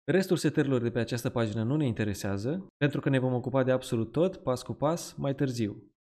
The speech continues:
Așa că mergem până jos până la finalul paginii și apăsăm Install.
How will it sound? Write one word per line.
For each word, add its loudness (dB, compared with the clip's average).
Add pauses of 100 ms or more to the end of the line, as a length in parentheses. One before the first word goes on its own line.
(140)
Așa 0
că 2
mergem 4
până 2
jos 0
până -2
la 0
finalul -2
paginii -2
și -6
apăsăm 0
Install. -4